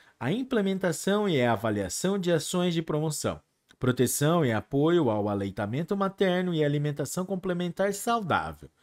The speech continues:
de forma contínua. Parágrafo segundo. Os serviços de unidade de terapia intensiva neonatal deverão dispor de banco de leite humano ou unidade de coleta de leite humano.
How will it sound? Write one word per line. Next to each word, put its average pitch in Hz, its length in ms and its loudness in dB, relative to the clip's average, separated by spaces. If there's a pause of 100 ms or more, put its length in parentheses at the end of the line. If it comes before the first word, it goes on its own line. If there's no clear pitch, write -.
(320)
de 123 200 2
forma 151 420 2
contínua. 127 640 -4 (840)
Parágrafo 170 380 2
segundo. 120 380 -2 (560)
Os 131 180 2
serviços 117 600 2
de 98 140 -6
unidade 104 500 0
de 95 80 -6
terapia 98 480 -2
intensiva 170 640 -2
neonatal 202 580 0
deverão 175 460 0
dispor 190 680 2
de 120 120 -8
banco 104 480 -4
de 202 160 -2
leite 196 320 0
humano 180 420 2
ou 120 180 0
unidade 156 560 -2
de 113 120 -8
coleta 117 480 -4
de 101 140 -6
leite 135 300 -4
humano. 107 240 -6